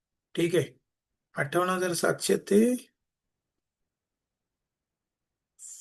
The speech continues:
फिफ्टी नाईन थाउजंड आपण राऊंड फिगर करून घेऊया, की जेणेकरून या रेंजमध्ये जर आला, तर आपण काय करणार आहोत की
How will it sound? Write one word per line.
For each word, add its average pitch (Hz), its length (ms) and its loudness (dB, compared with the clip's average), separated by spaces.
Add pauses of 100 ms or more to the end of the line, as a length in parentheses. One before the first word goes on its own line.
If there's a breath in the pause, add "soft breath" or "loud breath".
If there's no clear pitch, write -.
(1400)
फिफ्टी - 320 4
नाईन 196 240 6
थाउजंड 170 300 6
आपण 175 260 0
राऊंड 170 260 4
फिगर 175 380 4
करून 170 320 0
घेऊया, 143 300 0 (500 soft breath)
की 190 80 -4
जेणेकरून 180 480 2
या 185 140 4
रेंजमध्ये 180 640 2
जर 180 160 4
आला, 156 320 0 (600)
तर 170 100 -2
आपण 160 280 0
काय 165 180 8
करणार 151 340 0
आहोत 185 280 0 (560)
की 180 240 -4